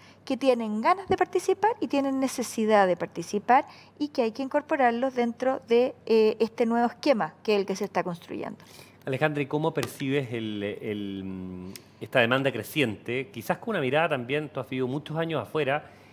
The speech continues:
Speaker 2: eh, donde, en un país donde efectivamente hay una participación en el mercado laboral de la tercera edad muy activa, es una, es un, quizás un ejemplo el caso norteamericano. Eh, ¿cómo ir conciliando esta mayor necesidad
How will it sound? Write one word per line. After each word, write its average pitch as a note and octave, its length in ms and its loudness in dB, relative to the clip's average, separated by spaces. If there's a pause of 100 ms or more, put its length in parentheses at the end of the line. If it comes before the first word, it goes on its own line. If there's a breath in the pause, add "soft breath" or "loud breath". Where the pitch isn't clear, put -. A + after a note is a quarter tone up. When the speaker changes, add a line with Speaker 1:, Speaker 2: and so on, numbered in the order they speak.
(200 loud breath)
Speaker 2:
eh, A#2 320 -2
donde, A#2 540 -4
en A#2+ 60 -4
un C3+ 80 -4
país C3+ 240 2
donde C#3 180 -2
efectivamente C#3+ 960 -4
hay A2+ 200 -4
una A#2+ 420 -4
participación A#2+ 800 -6
en G#2+ 100 -10
el G#2 80 -8
mercado G2+ 300 -4
laboral A2 400 -2 (420 loud breath)
de A2 100 0
la G#2+ 120 2
tercera A#2+ 340 -2
edad B2+ 160 4
muy G3+ 240 -2
activa, A#2+ 540 -2
es G#2+ 120 -10
una, G2+ 380 -6
es G2+ 180 -10
un, G#2 180 -12
quizás G#2+ 280 -10
un G2 80 -10
ejemplo G3+ 340 -6
el G2 60 -12
caso - 240 -10
norteamericano. G2+ 600 -8 (420 loud breath)
Eh, A#2+ 360 0 (260)
¿cómo F3+ 240 2
ir G3 100 -4
conciliando C#3+ 800 0 (140)
esta C3+ 260 -2
mayor C3 220 0
necesidad C#3+ 800 -2